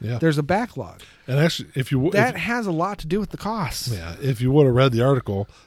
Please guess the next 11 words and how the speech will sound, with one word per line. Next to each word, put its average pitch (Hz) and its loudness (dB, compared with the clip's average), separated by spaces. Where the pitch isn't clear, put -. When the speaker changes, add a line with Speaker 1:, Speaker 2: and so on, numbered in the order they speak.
Speaker 1:
later 139 6
in 131 4
the 120 2
article, 131 2
there, 104 -2
yeah, 101 -4
he's, 107 -6
uh, 95 -6
talking 139 -2
to, 110 -2
um, 73 -16